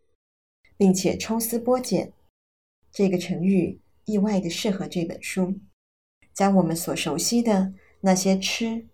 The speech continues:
不吃昆虫的主张，透过客观又不失幽默的分析，点出其中可能的局限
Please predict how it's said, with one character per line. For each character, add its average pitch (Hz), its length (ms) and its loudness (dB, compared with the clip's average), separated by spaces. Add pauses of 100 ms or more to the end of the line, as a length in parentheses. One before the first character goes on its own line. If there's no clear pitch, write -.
(220)
不 196 160 -2
吃 214 240 -2
昆 226 220 0
虫 151 220 -6
的 170 100 -2
主 - 180 -10
张， 196 440 -2 (520)
透 208 200 0
过 190 160 4
客 190 240 0
观 202 360 -2 (220)
又 190 140 4
不 190 160 2
失 196 240 0
幽 214 180 2
默 233 200 2
的 156 100 -6
分 165 220 -4
析， 180 460 -4 (460)
点 - 220 0
出 190 160 4
其 190 220 0
中 202 240 0
可 196 180 -2
能 147 180 -4
的 170 120 -2
局 - 200 -6
限 190 480 0